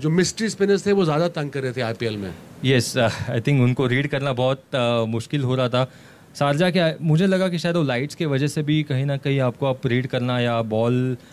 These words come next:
Speaker 2: सही से साइड करना, वो, अ,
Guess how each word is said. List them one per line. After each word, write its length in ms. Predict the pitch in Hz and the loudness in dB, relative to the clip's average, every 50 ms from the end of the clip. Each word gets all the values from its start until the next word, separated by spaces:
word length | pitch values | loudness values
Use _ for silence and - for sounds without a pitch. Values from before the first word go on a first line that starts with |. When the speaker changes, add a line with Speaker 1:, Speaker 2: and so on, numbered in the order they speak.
| - - - | -20 -20 -10
Speaker 2:
सही 200 | - - 127 120 | -4 -2 -2 0
से 140 | - 139 120 | 0 0 -2
साइड 260 | - 117 107 120 117 | 0 0 0 0 0
करना, 320 | - 127 117 110 107 110 110 - - - - 113 | 0 -2 0 0 0 -2 -4 -6 -16 -20 -12 -4
वो, 460 | 110 120 123 127 131 131 135 131 - - - - - - - | 0 2 2 4 4 4 2 2 -2 -8 -20 -20 -20 -18 -18
अ, 20 | - | -12